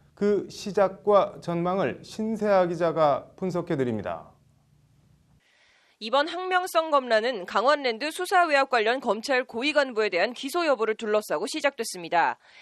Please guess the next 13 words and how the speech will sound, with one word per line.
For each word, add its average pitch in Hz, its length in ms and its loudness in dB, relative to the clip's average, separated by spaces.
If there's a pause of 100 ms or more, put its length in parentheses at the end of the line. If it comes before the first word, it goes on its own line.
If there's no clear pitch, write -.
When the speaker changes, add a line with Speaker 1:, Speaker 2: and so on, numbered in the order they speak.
(140)
Speaker 2:
대상은 240 480 2
문무일 285 400 -2
총장의 262 460 2
오른팔이라 302 680 2
할 254 140 4
수 220 140 -8
있는 196 320 -6
김우현 285 500 -2
대검 240 340 0
반부패부장과 233 1000 0
최종원 320 500 -4
서울 339 320 -4
남부지검장입니다. 175 1120 -4